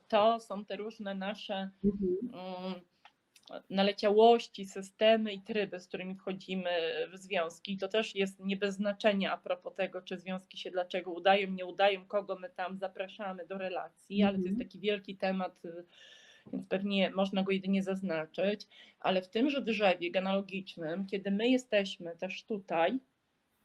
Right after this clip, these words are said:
Speaker 1: wszyscy ze wszystkimi są połączeni. Nie tylko
Speaker 2: Mhm.
Speaker 1: połączeni tak biologicznie, ale już relacyjnie. Weszło się w jakiś rodzaj relacji, w, rodziny się połączyły.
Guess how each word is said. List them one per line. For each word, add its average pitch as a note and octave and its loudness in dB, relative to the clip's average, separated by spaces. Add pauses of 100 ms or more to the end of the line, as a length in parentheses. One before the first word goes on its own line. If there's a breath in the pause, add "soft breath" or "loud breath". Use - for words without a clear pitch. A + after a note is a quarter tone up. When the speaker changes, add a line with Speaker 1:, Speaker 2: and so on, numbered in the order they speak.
(340)
Speaker 1:
wszyscy B3+ -4
ze G#3+ 0
wszystkimi A3 -2
są G#3 -4
połączeni. G3 -2 (720 loud breath)
Nie G3+ 0
tylko A#3 6
Speaker 2:
Mhm. G#3 4
Speaker 1:
połączeni A3 2
tak G#3+ 0
biologicznie, F#3 -2
ale F#3+ 2
już A#3 -4
relacyjnie. A#3 -2
Weszło B3+ 0
się G#3+ -6
w G3 -12
jakiś G3+ 0
rodzaj A3 -2
relacji, A3+ 0
w, F3+ -6
rodziny A3 2
się G3 -8
połączyły. F3 -6